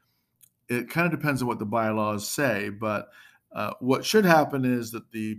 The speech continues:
president should respect the request of the members who want to call the special meeting and direct the secretary to send the notice. Now, the notice for a special meeting, of course, needs to go out, uh, in the manner prescribed by the bylaws and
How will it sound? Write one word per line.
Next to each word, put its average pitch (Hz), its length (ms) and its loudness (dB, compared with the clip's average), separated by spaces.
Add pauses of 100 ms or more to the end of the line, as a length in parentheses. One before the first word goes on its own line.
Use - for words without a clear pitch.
president 139 480 -2
should 117 180 -6
respect 107 540 -4
the 120 80 -8
request 110 760 -6 (420)
of 113 260 -4
the 107 100 -4
members 107 460 -4
who 113 160 -6
want 110 220 -6
to - 80 -16
call 104 200 -8
the 101 80 -8
special 104 380 -6
meeting 104 380 -4 (320)
and 104 100 -6
direct 123 380 4
the 120 60 -4
secretary 110 720 -6 (360)
to - 80 -12
send 107 300 -2
the 120 40 -6
notice. 143 500 2 (720)
Now, 120 80 -4
the 135 80 0
notice 190 380 6
for 170 120 0
a 151 40 2
special 143 420 2
meeting, 127 340 -2
of 135 120 -6
course, 120 340 -2
needs 120 240 -10
to 123 100 -10
go 110 220 -6
out, 104 320 -4 (420)
uh, 107 280 -8
in 120 120 -4
the 117 140 -4
manner 117 400 -2
prescribed 110 680 -4
by 117 140 -6
the 117 100 -6
bylaws 98 580 -4
and 101 260 -4